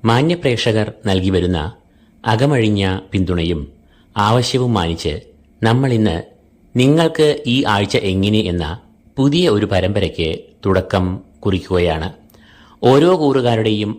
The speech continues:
ആഴ്ചഫലങ്ങളാണ് ഇവിടെ വിശകലനം ചെയ്യുന്നത്. എല്ലാ ഗ്രഹങ്ങളുടെയും, പ്രധാനമായി മനക്കാരകനും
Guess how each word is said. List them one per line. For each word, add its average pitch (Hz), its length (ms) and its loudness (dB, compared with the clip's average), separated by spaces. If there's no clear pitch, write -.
ആഴ്ചഫലങ്ങളാണ് 107 1000 -2
ഇവിടെ 95 260 -2
വിശകലനം 87 500 -4
ചെയ്യുന്നത്. 80 420 -6
എല്ലാ 123 340 4
ഗ്രഹങ്ങളുടെയും, 104 800 -2
പ്രധാനമായി 110 720 0
മനക്കാരകനും 107 880 -2